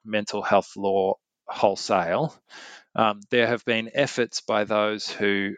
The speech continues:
are using the arguments of the C R P D to suggest,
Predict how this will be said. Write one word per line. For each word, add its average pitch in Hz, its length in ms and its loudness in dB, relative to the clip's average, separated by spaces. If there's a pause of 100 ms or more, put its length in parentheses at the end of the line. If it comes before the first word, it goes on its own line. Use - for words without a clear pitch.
are 95 400 2
using 123 480 0
the 98 420 2
arguments 113 600 0
of 98 80 -8
the 104 100 -6
C 107 220 -2
R 101 160 4
P - 180 -4
D 107 220 0
to - 140 -8
suggest, 113 440 0